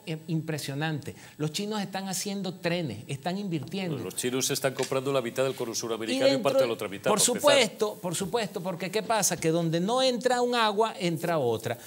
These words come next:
Speaker 1: ¿Por qué los rusos están en Venezuela? Porque los americanos abandonaron.
Speaker 2: Ya.
Speaker 1: Y esto es co-, so-, sonará baladí, sonará banal, pero esto es como el Risk. ¿Ustedes han jugado Risk?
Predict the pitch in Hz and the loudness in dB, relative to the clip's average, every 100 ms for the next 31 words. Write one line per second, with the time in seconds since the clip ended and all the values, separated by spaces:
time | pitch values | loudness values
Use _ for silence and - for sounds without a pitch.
0 | - - 202 196 233 262 254 262 262 262 | -18 2 2 6 6 8 6 4 2 2
1 | 220 208 226 240 240 226 208 254 226 147 | 2 0 -2 0 -2 0 2 4 4 0
2 | - 214 214 269 285 254 254 240 262 262 | -2 -8 -4 0 0 0 -2 -2 -2 -2
3 | 269 254 254 240 240 285 294 135 113 - | -2 -2 -2 -4 -2 -2 -2 -4 -8 -16
4 | - - - - - - - - - 269 | -18 -18 -18 -18 -14 -12 -14 -14 2 6
5 | 240 - 269 - 185 185 214 180 147 151 | 6 4 0 0 -6 -4 -8 -8 -8 -8
6 | 151 127 160 143 - - 135 135 131 - | -8 -8 -10 -12 -10 -6 -2 -2 -2 -6
7 | 110 104 107 113 165 147 156 220 208 - | -6 -4 0 0 2 2 0 -2 -4 -6
8 | 120 117 123 160 165 165 165 165 165 208 | -6 -4 -4 -4 -4 -6 -4 -4 -6 -8
9 | 226 214 170 123 123 123 - - - - | -6 -4 -4 -2 -2 -2 -4 -4 -8 -10
10 | - - _ 170 214 202 226 233 240 285 | -20 -20 _ -6 -4 -4 0 2 2 4
11 | 294 - | 6 6